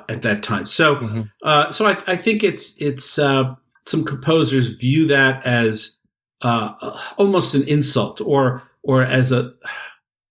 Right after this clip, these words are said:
Speaker 1: uh, you know, "Oh, poor Beethoven, he's, he's sliding, he's slacking <laughs> off, he's getting old and weird," and, you know, that kind of thing. Now, in terms of science, uh, the quality of the science is often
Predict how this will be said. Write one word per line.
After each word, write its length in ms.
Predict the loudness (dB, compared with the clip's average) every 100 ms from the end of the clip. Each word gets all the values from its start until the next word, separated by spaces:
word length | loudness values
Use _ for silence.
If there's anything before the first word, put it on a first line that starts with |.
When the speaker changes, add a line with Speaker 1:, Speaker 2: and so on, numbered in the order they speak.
| _ _ _ _ _ -18
Speaker 1:
uh, 220 | -14 -12
you 140 | -4 0
know, 280 | 0 0 -6 _
"Oh, 240 | 0 0 0
poor 240 | 2 2
Beethoven, 640 | 4 2 2 0 2 2 0
he's, 320 | 0 -2 -2
he's 260 | 0 2 2
sliding, 560 | 2 2 2 2 0
he's 180 | 0 0
slacking 440 | 0 -2 -2 -2
<laughs> 40 | 0
off, 240 | 0 -2 -8 _ _
he's 160 | -2 0
getting 260 | 2 2
old 280 | 2 0 0
and 180 | 0 0
weird," 480 | 0 2 2 2 -2
and, 320 | -6 -8 -4
you 80 | -4
know, 120 | -2
that 180 | -4 -6
kind 160 | -8 -12
of 60 |
thing. 120 | -12 -14 -6
Now, 100 | -2
in 80 | 0
terms 240 | 0 0 0
of 100 | 0
science, 720 | 0 2 2 -2 -6 -8 -8 _ _ _ _ _ _ _ _ _
uh, 180 | -2 0
the 140 | -2 -2
quality 380 | 2 2 2 -2
of 40 |
the 60 | -2
science 580 | 2 4 4 2 -2 -8 -18 _
is 280 | 2 2 2
often 680 | 2 2 2 2 2 2 -2